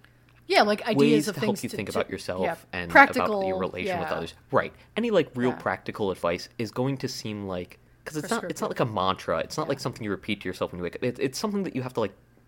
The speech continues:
Speaker 2: like, really think about as you go through your day, and it, like, it's to help you. It's to help
Speaker 1: Yeah.
Speaker 2: remold your thoughts. Um, but it, I think
Speaker 1: That's,
Speaker 2: a lot of
Speaker 1: yeah.
Speaker 2: guys see that as, like,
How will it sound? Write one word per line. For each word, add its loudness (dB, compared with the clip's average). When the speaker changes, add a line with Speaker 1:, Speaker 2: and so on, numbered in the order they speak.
Speaker 2:
like, -2
really -2
think -2
about 0
as -4
you -6
go -2
through -10
your -6
day, -4
and -6
it, -6
like, -6
it's -8
to 4
help 0
you. 2
It's -4
to 2
help 4
Speaker 1:
Yeah. -
Speaker 2:
remold 0
your -4
thoughts. -2
Um, -2
but 0
it, 0
I -4
think -6
Speaker 1:
That's, 2
Speaker 2:
a -2
lot 0
of -6
Speaker 1:
yeah. 2
Speaker 2:
guys 2
see -4
that -2
as, -6
like, -2